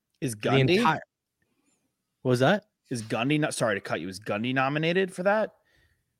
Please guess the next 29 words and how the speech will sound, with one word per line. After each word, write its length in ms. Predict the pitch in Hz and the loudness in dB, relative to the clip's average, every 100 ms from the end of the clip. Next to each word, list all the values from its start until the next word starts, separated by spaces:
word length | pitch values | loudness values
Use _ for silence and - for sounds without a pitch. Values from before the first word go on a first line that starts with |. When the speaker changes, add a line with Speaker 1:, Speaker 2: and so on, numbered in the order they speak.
| _ - | _ -6
Speaker 2:
I 80 | 120 | 0
don't 160 | 143 | 2
believe 320 | 131 120 160 165 | 2 0 0 -2
so. 320 | 87 - 143 _ _ _ _ _ _ _ | -8 -10 -14 _ _ _ _ _ _ _
Speaker 1:
That 200 | 131 135 | -4 -2
is 140 | 104 85 | -2 -8
weird. 480 | 85 95 90 85 - - _ - _ | -12 -10 -10 -12 -16 -20 _ -20 _
That 120 | - 147 | -2 0
is, 140 | 143 | 0
Speaker 2:
So 180 | - - | 2 4
it's 160 | 170 | 6
Speaker 1:
yeah, 60 | 147 | 6
I 60 | 147 | 4
Speaker 2:
like 180 | 143 | 2
Speaker 1:
mean, 300 | 208 196 135 - - | -2 -8 -8 -14 -10
dude, 520 | 95 90 95 90 - | -10 -10 -14 -16 -2
Brett 220 | 247 247 | 4 4
Yormark 520 | 113 120 113 107 104 98 | 2 -2 -2 -2 -4 -6
is 120 | 92 | -10
a 120 | 85 76 | -12 -14
joke. 760 | 90 101 101 90 104 101 - - - _ _ _ _ _ _ _ - _ _ _ _ _ _ _ _ | -18 -12 -8 -6 -6 -8 -14 -20 -20 _ _ _ _ _ _ _ -20 _ _ _ _ _ _ _ _
Brett 160 | 294 339 | 0 2
Yormark's 540 | 370 339 330 320 302 | 6 8 8 4 2
a 60 | 185 | -2
joke, 640 | 117 - 101 110 101 101 - | -6 -8 -6 -2 -2 -6 -8
dude. 440 | 101 101 98 95 - _ _ _ _ _ _ _ _ _ _ _ _ _ _ _ _ _ - | -6 -4 -6 -10 -16 _ _ _ _ _ _ _ _ _ _ _ _ _ _ _ _ _ -6
Is 100 | 185 | 0
he 120 | 190 | 4
not? 520 | 175 120 147 269 262 | 4 4 2 2 0